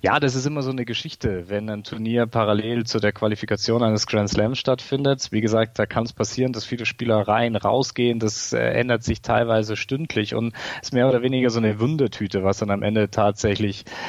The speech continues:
da, ähm, wer dort am Ende tatsächlich antreten wird. Ich finde, in L'Aquila ist es ein sehr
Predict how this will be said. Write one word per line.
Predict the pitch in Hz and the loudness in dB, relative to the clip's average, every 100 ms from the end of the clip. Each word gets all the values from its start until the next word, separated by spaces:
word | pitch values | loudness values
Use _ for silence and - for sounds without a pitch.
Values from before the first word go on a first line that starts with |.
| - - | -12 -14
da, | 110 101 101 101 | -2 2 4 4
ähm, | 101 104 107 98 98 98 98 98 | 2 0 0 2 -2 -6 -6 -6
wer | 101 101 | -2 0
dort | 104 | 2
am | 101 | 0
Ende | 101 107 | 0 0
tatsächlich | 107 101 104 95 95 | 0 0 0 0 0
antreten | 101 139 98 - 92 | -2 0 -2 -2 -4
wird. | 95 117 | 0 0
Ich | - - | -2 -4
finde, | 175 190 | 0 2
in | 151 | 2
L'Aquila | 147 151 151 139 131 | 2 0 0 2 4
ist | 123 - | 2 -2
es | 113 | -6
ein | 120 104 | -4 0
sehr | 104 117 | 2 4